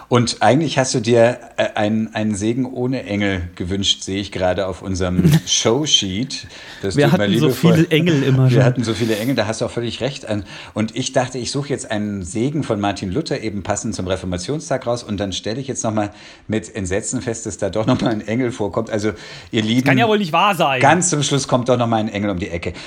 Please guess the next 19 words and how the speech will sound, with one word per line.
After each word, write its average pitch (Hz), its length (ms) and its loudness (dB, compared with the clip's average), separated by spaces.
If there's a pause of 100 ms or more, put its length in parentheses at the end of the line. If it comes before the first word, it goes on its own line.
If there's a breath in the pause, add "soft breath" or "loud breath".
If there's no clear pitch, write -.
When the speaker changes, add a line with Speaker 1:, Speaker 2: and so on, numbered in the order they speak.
(120 loud breath)
Speaker 1:
Martin 147 300 4
Luther 165 220 4
hat 139 100 2
aber 120 220 0
einen 123 240 0
wunderbaren 127 640 4
Morgen- 127 420 4
und 131 120 -2
einen 110 220 -2
wunderbaren 120 580 -2
Abendsegen. 90 720 0
Und 107 160 -6
ich 110 80 -6
nehme 151 160 0
jetzt 143 100 -4
einfach 120 200 -2
mal 104 140 -2
den 92 280 -6 (360)
Abendsegen. 139 880 0